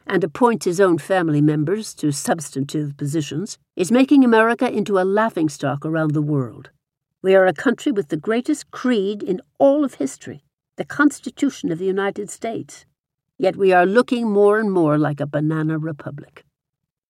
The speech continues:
I've thought about that a lot, but I've also thought a good deal about the boy on Samantha Bee's program. I thought about the moment her producer approached the child's mother to sign a release so that the woman's young son could be humiliated on television.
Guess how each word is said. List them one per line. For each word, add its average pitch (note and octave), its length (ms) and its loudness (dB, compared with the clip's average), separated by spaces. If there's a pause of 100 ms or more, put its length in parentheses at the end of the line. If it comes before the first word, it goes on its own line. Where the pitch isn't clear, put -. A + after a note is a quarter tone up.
(360)
I've C4+ 160 4
thought G4+ 240 0
about D3+ 260 -4
that D#3+ 160 -4
a F3+ 60 -4
lot, C#3+ 400 -2 (580)
but A#3+ 100 4
I've A#3+ 140 4
also D4+ 300 4
thought G#3+ 240 0
a G#3+ 40 0
good G3 200 4
deal D#3+ 240 2
about E3+ 260 -2
the - 80 0
boy B3 460 4 (100)
on G3+ 160 2
Samantha G3+ 560 0
Bee's D#3+ 420 -2
program. C3+ 600 -12 (800)
I G#3+ 80 0
thought E4 240 2
about C4 240 2
the F#3+ 100 2
moment G#3 320 4
her F3 140 -2
producer E3 520 -4
approached D#3+ 520 -4
the D#3+ 80 -6
child's D3+ 440 -4
mother D#3 400 -4 (220)
to - 80 -6
sign G#3 380 2
a G3 80 4
release F3+ 580 0 (220)
so F3 200 -2
that E3 180 -4
the D#3+ 200 0 (260)
woman's F#3+ 380 6
young E3+ 220 2
son D3+ 480 2
could D3+ 180 -4
be D#3 120 0
humiliated D3 760 -2
on C#3+ 160 -2
television. C3+ 540 -10